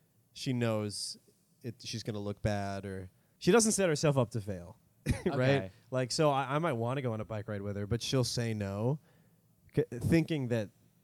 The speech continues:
Speaker 1: I might feel the way you felt.
Speaker 2: Mm.
Speaker 1: You know what I mean?
Speaker 2: Did you think that, babe?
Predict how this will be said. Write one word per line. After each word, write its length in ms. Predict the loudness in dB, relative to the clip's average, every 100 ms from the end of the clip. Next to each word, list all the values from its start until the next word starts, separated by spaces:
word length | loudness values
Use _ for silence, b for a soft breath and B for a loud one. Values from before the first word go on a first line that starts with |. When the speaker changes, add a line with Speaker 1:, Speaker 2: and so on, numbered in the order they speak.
| _
Speaker 1:
I 140 | -2 0
might 180 | -2
feel 160 | -2 -4
the 80 | -2
way 320 | -6 -8 -12 -10
you 140 | -10
felt. 280 | -8 -14 -16 -12 -6
Speaker 2:
Mm. 360 | -6 -4 -6
Speaker 1:
You 80 | -4
know 60 | -4
what 100 | -6
I 40 |
mean? 220 | -8 -10 -10
Speaker 2:
Did 120 | -4
you 80 | -2
think 180 | -2 -4
that, 160 | -6 -6
babe? 280 | -4 -4